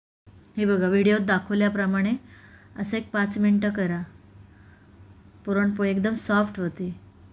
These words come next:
आणि रवा असल्यामुळे खाताना ती क्रंची लागते.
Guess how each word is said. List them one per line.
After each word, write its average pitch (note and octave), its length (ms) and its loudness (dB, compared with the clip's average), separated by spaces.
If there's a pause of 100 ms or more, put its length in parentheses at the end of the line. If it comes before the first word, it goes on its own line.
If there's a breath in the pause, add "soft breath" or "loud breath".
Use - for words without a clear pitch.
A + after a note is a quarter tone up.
(720 loud breath)
आणि G3 200 4
रवा G3+ 280 4
असल्यामुळे G3+ 480 0 (360 loud breath)
खाताना G3+ 420 -2
ती G#3+ 120 0
क्रंची G#3+ 540 0
लागते. F3 400 -4